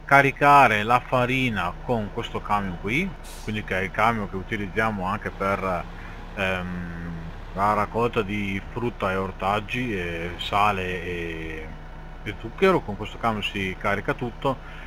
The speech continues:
compresa anche la farina. Infatti vedete che, eh, è abbastanza veloce a caricare,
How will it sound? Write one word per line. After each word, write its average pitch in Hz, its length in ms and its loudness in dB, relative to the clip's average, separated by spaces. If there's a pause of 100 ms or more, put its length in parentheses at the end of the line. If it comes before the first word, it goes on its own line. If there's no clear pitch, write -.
(200)
compresa 127 520 4
anche 110 260 2
la 101 120 4
farina. 98 420 0
Infatti 117 340 0
vedete 104 520 0
che, 101 420 -2 (340)
eh, 95 360 -4
è 143 100 4
abbastanza 120 840 4
veloce 107 500 0
a 95 80 -2
caricare, 110 920 0